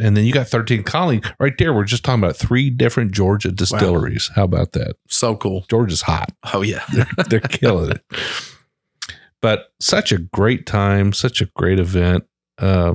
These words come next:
Speaker 1: one of the things that Melody and I talked about was that, um, personally, us,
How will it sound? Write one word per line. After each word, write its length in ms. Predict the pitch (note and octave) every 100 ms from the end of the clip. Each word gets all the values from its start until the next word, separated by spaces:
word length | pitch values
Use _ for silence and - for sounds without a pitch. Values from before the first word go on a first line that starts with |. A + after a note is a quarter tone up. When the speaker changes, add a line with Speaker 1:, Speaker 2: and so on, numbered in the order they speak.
| -
Speaker 1:
one 180 | A#2 C3
of 60 | A#2+
the 80 | G#2+
things 460 | - G#2+ G2 F#2
that 100 | -
Melody 340 | F#2+ G2 F#2 F2+
and 80 |
I 140 | F2 F2
talked 360 | - E2+ E2
about 440 | F2 E2 E2+ E2 - _ -
was 460 | F#2+ E2+ E2+ -
that, 340 | - E2 D2 - _ _ _ _ _ _ _ _ -
um, 420 | F#2 E2+ E2 E2 - _ _ _ _
personally, 540 | - B2 G#2+ D2+ E2
us, 500 | C2+ E2+ D2 F#2 -